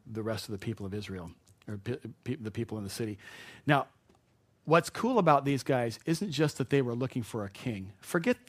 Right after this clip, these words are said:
forget the historic part. They were journeying to find God.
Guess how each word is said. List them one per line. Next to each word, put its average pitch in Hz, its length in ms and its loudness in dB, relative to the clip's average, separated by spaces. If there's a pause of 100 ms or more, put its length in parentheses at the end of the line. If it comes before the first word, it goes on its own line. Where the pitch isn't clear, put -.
forget 160 320 0
the 147 80 0
historic 123 480 -2
part. 87 240 -8 (1400)
They 151 120 4
were 151 120 2
journeying 120 540 -2
to 98 60 -12
find 98 260 -8
God. 85 300 -12